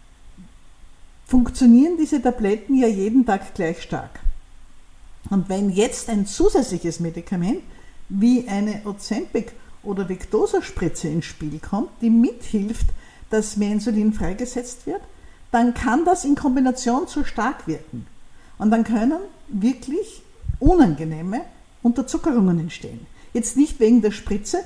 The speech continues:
sondern wegen des zusätzlichen Medikaments. Und diese Medikamente wird man zurücknehmen, ausschleichen, absetzen, je nach Einzelfall,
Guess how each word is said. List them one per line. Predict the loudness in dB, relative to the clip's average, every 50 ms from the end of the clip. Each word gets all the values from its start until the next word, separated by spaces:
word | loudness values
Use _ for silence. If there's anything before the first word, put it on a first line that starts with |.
| -8 -16 -18
sondern | -6 0 2 4 4 4 2
wegen | 2 0 0 0
des | -2 -2 -4 -4
zusätzlichen | -2 -2 0 0 0 -2 -2 -6 -2 2 2 2
Medikaments. | 2 2 -2 -2 -2 -2 -2 -4 -6 -10 -12 -16 -20 -20 -20 -20 _ -20 -20 -20 -20 -20 -20 -20 -20 -20 -20 -20 -20 -20 -16 -4
Und | 0 0 0 2 2 2
diese | 2 2 2 2 2
Medikamente | 2 0 0 0 2 6 8 8 10 10 8 8 6 6 2 4 6
wird | 6 4 4 4 4
man | 4 4 4 2 -2
zurücknehmen, | 0 2 2 2 2 2 2 4 6 6 6 6 4 2
ausschleichen, | 2 0 -2 -2 -4 -4 -2 -2 -2 -2 -2 -2 -2 -2 -2
absetzen, | -2 -4 -6 -6 -6 -2 -2 -2 -2 -4 -6 -6 -6 -4 -2 0 -2 -2 -2 -4
je | -2 0 0 0 0 0 0 4 4
nach | 6 6 4 2 0 -4 -6
Einzelfall, | -4 -4 -4 -4 -4 -8 -8 -2 0 0 0 0